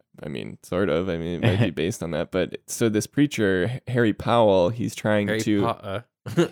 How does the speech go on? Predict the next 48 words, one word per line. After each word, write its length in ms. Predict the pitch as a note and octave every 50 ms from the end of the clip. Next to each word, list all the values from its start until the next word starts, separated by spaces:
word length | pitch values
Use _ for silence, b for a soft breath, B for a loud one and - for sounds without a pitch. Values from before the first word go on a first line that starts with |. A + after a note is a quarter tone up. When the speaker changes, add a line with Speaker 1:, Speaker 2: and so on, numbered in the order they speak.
| - A#2+ - -
Speaker 1:
He, 280 | A#2+ A#2+ A#2 G#2 E3+ C#3
he, 340 | - - A#2 A2+ A2 A2
Speaker 3:
<laughs> 0 |
Speaker 1:
uh, 400 | G#2+ G2 F#2+ F2 D#2+ E2 E2 - - - _
pretty 200 | - - C#3 C3
much 560 | B2 A2+ G#2+ - - - - - - - - _ _ _ _ _ _ _ _
uses 760 | B2 A#2 A2 A#2 A#2 A#2+ A#2+ A#2+ A2+ A#2 A2+ G#2 G2 G2 -
the 120 | - A2
fact 280 | - - G2+ F#2 F2+ _
that 140 | G2+ F2+ A2+
he's 180 | A2+ G2 -
a 60 | -
preacher 400 | - - G2 G#2 G2 - - A2
and 100 | G#2 G2
everyone 280 | F#2+ E2+ G2 F#2 D#2+ C#2
trusts 400 | - - F2+ E2+ - - - -
him, 320 | A#2 A2+ A#2 A#2+ A#2+ B2 _
but 120 | - - F2
he's 180 | D#2+ - B2
really, 220 | - G2+ F#2 C#2 C#2+
like, 140 | D2+ -
a 60 | - -
killer 360 | _ - - D#2 E2+ C2+ B1+
and 120 | D2 D2+
he's 140 | D2+ - -
trying 200 | - - D#2 D2+
to 80 | C#2+ -
kill 180 | - F#2+ D#2+
these 200 | E2+ D2+ - -
children, 480 | - - D#2 D2+ C#2 C2+ C#2 C#2+ C#2+ - _ _
and 140 | - C3+ -
it's 180 | D#2+ _ - -
so 300 | - - - G#2 G2 F#2
fucking 420 | - - - - _ - F2+ D#2
good. 240 | - C2 - - - _ _ _ _ _ _ _ _ _ _ _ _ _ _ _
It's 80 | -
from 120 | - A2 A2
nineteen 340 | G#2 G2 G2+ - - G#2+
fifty-four, 520 | A2 - G#2+ - - A2+ - - A2 A2+ A2+
I 60 | A2
think. 220 | A#2 - A#2 A#2+ _ _ _ _ _ _ _ _ _ _ _
Same 200 | - A#2 A#2 A2+
year 140 | A2 A2+ A2
as 120 | A2 A2
this 140 | A#2 A#2+ -
film. 220 | - - - - _ _ _ _ _ _ _ _ -
Speaker 2:
Bird 200 | - G#2+ G#2 G2+
up. 280 | G#2 A2+ A2 G2+ -